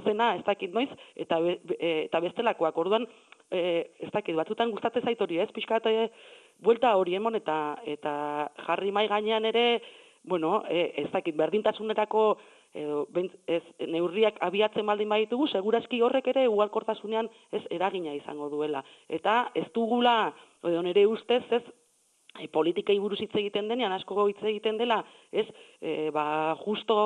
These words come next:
momentu honetan guraso, a, izan berri direnentzako, e, neurrietan pentsatzen ari garela, eta nire ustez, seguraski gakoa beste nonbait dagola.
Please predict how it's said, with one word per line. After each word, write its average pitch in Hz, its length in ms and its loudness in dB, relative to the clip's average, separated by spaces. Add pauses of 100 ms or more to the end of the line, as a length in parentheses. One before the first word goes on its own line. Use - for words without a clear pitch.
(360)
momentu 208 420 0
honetan 220 280 -2
guraso, 208 460 0 (420)
a, - 140 -12 (120)
izan 208 460 0
berri 208 260 2
direnentzako, 214 680 0 (320)
e, 156 160 -12
neurrietan 214 560 0
pentsatzen 214 340 -2
ari 208 140 0
garela, 233 420 2
eta 165 180 -6
nire 190 380 2
ustez, 226 360 0 (300)
seguraski 208 520 0
gakoa 220 280 2
beste 214 280 -2
nonbait 135 320 -10
dagola. 131 340 -16